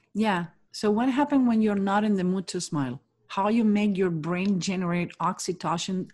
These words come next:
oxytocin that can be contagious enough to other people do it too. Guess what? It's the most simple. It's like, sometimes you need to do research to understand that some solutions are simple than, than we expect.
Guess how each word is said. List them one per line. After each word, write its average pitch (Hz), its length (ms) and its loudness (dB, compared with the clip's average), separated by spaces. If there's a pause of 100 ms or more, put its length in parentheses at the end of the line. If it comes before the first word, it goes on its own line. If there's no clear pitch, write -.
(140)
oxytocin 170 720 -2
that 151 160 -6
can 170 180 -4
be 165 180 -2 (400)
contagious 254 800 -2
enough 180 480 0
to 185 160 -2
other 180 220 0
people 190 340 -6
do 156 140 -4
it 151 180 -4
too. 135 220 -10 (720)
Guess 196 180 -4
what? 160 320 -2 (320)
It's 202 160 2
the 190 200 0
most 247 360 0
simple. 302 360 2
It's 247 240 -2
like, 233 120 -6 (440)
sometimes 320 560 -2 (640)
you 240 100 2
need 247 220 2
to 220 80 -4
do 202 160 2
research 208 520 0
to 196 80 -2
understand 185 500 -4
that 175 40 -4
some 180 220 -6
solutions 165 560 -6
are 165 160 -4
simple 170 520 -4
than, 151 300 -4
than 147 140 -4
we 151 160 -2
expect. - 460 -10